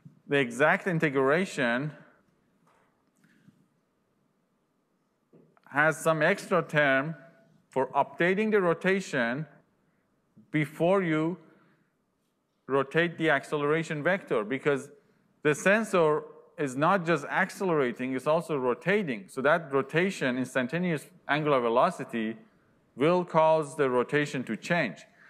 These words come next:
So that change is reflect-, reflected here in this term. So you can set it to the identity if you like, because often delta T for I M U is very small. So this term will,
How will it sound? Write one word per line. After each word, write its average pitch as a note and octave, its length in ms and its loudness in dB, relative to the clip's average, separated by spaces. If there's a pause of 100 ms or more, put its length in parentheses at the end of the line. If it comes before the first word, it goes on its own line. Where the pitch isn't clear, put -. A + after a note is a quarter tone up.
(160)
So - 120 -4
that D3+ 260 4
change D#3+ 240 0
is A#2+ 120 -2
reflect-, C#3+ 540 0
reflected C#3 520 0
here B2 400 2 (340)
in A#2 100 -4
this A#2+ 220 -2
term. E2 240 -2 (640)
So - 140 -2
you D3+ 200 4
can G3 300 2
set G#3+ 240 2
it G3+ 160 2
to G#3 80 -4
the F#3+ 100 4
identity E3 560 2
if E3+ 140 -2
you D#3 100 2
like, B2+ 340 2
because C3 440 -2 (200)
often D3+ 520 0 (1300)
delta D3+ 320 2
T E3+ 320 -2
for C3+ 220 0
I C#3 220 2
M A2 120 -2
U C3 160 0
is A2+ 80 -2
very A2+ 320 0
small. - 580 -8 (840)
So - 140 -10
this C3+ 240 -4
term C3+ 260 2
will, B2 240 2